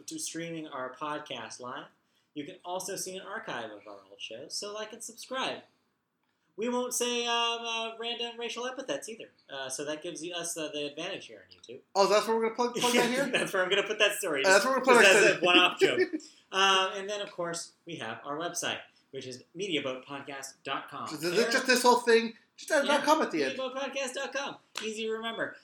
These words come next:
Speaker 1: Uh, type that in your browser to find our daily news stories,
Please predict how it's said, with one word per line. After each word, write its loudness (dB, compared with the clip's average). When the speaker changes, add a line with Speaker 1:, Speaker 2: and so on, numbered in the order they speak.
Speaker 1:
Uh, -2
type -4
that -4
in -10
your -10
browser -6
to -10
find -10
our -6
daily -4
news -10
stories, -8